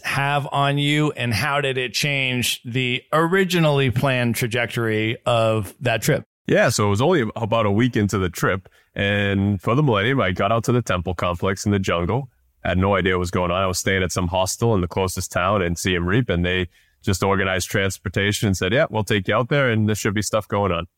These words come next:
Speaker 2: Next thing I know, people are invi-, local people invited me to sit on this ancient wall, and they're sharing their food. They're sharing their drink. We're watching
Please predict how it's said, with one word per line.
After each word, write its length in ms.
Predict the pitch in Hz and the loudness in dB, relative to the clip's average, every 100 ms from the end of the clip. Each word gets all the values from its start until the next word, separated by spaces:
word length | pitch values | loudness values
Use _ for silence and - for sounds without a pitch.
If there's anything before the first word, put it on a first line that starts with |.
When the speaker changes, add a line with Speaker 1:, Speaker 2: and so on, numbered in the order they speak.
| _ _ _ _ - | _ _ _ _ -2
Speaker 2:
Next 280 | 131 147 - | 0 0 0
thing 200 | 151 143 | 0 2
I 140 | 139 | 2
know, 320 | 139 139 139 | 2 0 -2
people 360 | - 139 123 127 | 0 -2 2 2
are 140 | 120 | 2
invi-, 180 | 120 123 | 2 2
local 300 | 131 131 110 | 2 0 0
people 260 | 131 120 117 | 0 2 2
invited 300 | 117 117 113 | 2 0 0
me 140 | 110 | -2
to 100 | 104 | -4
sit 220 | - 123 | -2 0
on 160 | 110 107 | 2 0
this 160 | 101 - | -4 -4
ancient 380 | 117 117 123 110 | 0 2 2 0
wall, 500 | 98 98 101 101 104 _ _ _ _ _ _ | 0 0 0 -2 -6 _ _ _ _ _ _
and 280 | 104 98 98 | -2 0 2
they're 140 | 110 104 | 2 0
sharing 460 | - 110 107 104 | 0 2 2 2
their 120 | 104 | 0
food. 500 | 98 - 98 98 95 98 | -2 -2 0 0 -2 -2
They're 180 | 107 | -2
sharing 400 | 101 123 120 110 | 0 0 2 2
their 160 | 104 101 | 0 -2
drink. 440 | 95 101 101 98 - _ _ _ _ | -2 0 0 -2 -6 _ _ _ _
We're 100 | 113 | 2
watching 600 | 110 113 - 113 110 | 2 2 0 0 0